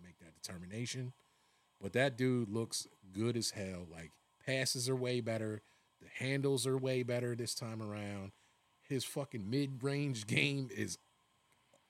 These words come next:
it's, it's ridiculous, dude. Like, cat is unguardable. Unguardable. And it's, it's fucking awesome to watch. I'm, I'm glad he's on my team. I'm glad I get to watch him every,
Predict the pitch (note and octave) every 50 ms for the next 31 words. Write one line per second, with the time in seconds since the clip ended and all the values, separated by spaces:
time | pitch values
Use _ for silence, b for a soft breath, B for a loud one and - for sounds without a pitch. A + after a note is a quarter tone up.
0 | _ _ - - G#3+ G#3 - - - G3 F#3 - E3+ D3 B2+ A2+ - - C2+ C#2
1 | - - F2+ F#2+ F#2+ F#2 G2+ G2 G2+ F2 b b b b b b - - F#3 E3
2 | D#3+ D3 A#2+ B2+ A#2 G2+ F#2+ F2+ D#2+ - - - - - B B B B B B
3 | B B B B B _ - D#3+ E3+ F3 D3+ B2+ A#2+ G2+ D#2+ C2+ B1+ B1+ C2 -
4 | - _ _ _ _ _ _ b b b b b b b b - A#2 A2 G#2+ -
5 | - B2+ A#2+ - - - C3+ C3+ - C#3+ A#2 A#2 A2+ - - G#2 G2 G2 F#2+ F2
6 | C#2 - - - F2+ E2+ E2 F#2+ - - - G2+ G2+ F#2+ G#2+ A2+ A#2+ B2 B2 A#2
7 | A#2 A#2+ A#2 A#2 A2+ A2+ - - B2 A2+ A2 A2 G2+ G2 F#2 G2 G2+ G2+ G2+ G2+
8 | G2+ G2 - G2+ G2 F#2+ F#2 F#2 - - - G2 F#2+ F#2+ G2 - G2+ F#2+ F#2 G#2
9 | G2 G2+